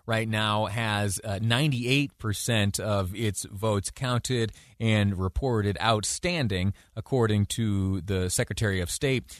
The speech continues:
in Georgia. Geor-, there are still forty-seven thousand two hundred and seventy-seven ballots remaining to be counted.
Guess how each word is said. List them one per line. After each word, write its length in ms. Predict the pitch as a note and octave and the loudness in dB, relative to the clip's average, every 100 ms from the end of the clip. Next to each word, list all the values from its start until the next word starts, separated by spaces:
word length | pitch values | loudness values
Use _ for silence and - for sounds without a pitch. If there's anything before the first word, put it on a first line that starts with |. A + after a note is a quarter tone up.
| _ | _
in 320 | A#2+ G#2+ F#2+ F2 | 2 4 4 2
Georgia. 640 | G#2 G2+ G2 A2 A2 G#2 | 0 0 -2 -2 -2 -2
Geor-, 260 | G#2 A#2 C#3+ - | -8 -12 -12 -10
there 200 | A2 G#2 | -6 -4
are 120 | G#2 | -4
still 300 | - D3 A2+ | -4 -2 -4
forty-seven 880 | - - D3+ E3 D#3+ - D3+ C#3 C3+ | -4 -4 -2 0 -2 0 0 0 -2
thousand 460 | B2 A#2 A#2 A2 | 0 0 0 -2
two 160 | - B2 | 0 0
hundred 260 | B2 A2+ | 0 0
and 100 | G2+ | 0
seventy-seven 680 | G2 B2 G#2+ G2+ - A2 G2+ | 0 0 0 -2 0 0 2
ballots 480 | F2+ G#2 G#2 F#2 - | 2 2 2 0 -4
remaining 260 | G2 G2+ F#2 | -4 -2 -2
to 80 | G2 | -4
be 120 | E2+ | -8
counted. 480 | - A2+ G#2+ F#2+ | -6 -4 -2 -2